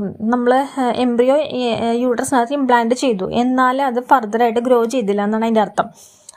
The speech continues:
അപ്പോൾ എൻ്റെ സെക്കൻഡ് പ്രഗ്നൻസിയിൽ എനിക്ക്, ആ, ബീറ്റ എച്ച് സി ജി വാല്യൂ കുറവായിരുന്നു. പിന്നെ രണ്ടാമത് ടെസ്റ്റ് ചെയ്തപ്പോൾ വാല്യൂ കുറയുകയും ചെയ്തു. എനിക്ക് കെമിക്കൽ പ്രഗ്നൻസിയാണ് ഉണ്ടായത്. അതായത്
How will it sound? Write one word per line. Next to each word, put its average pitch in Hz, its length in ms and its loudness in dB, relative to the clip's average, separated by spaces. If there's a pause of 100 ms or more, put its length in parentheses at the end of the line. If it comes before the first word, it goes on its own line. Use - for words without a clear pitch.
അപ്പോൾ 226 220 2
എൻ്റെ 247 260 0
സെക്കൻഡ് 240 340 -2
പ്രഗ്നൻസിയിൽ 240 580 0
എനിക്ക്, 247 580 -2
ആ, 226 40 2 (500)
ബീറ്റ 220 280 0
എച്ച് 233 160 2
സി 240 60 -4
ജി 220 80 0
വാല്യൂ 247 220 4
കുറവായിരുന്നു. 254 760 0 (380)
പിന്നെ 254 200 2
രണ്ടാമത് 240 360 0
ടെസ്റ്റ് 269 220 0
ചെയ്തപ്പോൾ 220 200 -2
വാല്യൂ 233 280 4
കുറയുകയും 220 340 0
ചെയ്തു. 180 140 -2
എനിക്ക് 208 300 -4
കെമിക്കൽ 262 240 2
പ്രഗ്നൻസിയാണ് 226 580 0
ഉണ്ടായത്. 196 280 -2
അതായത് 214 340 -2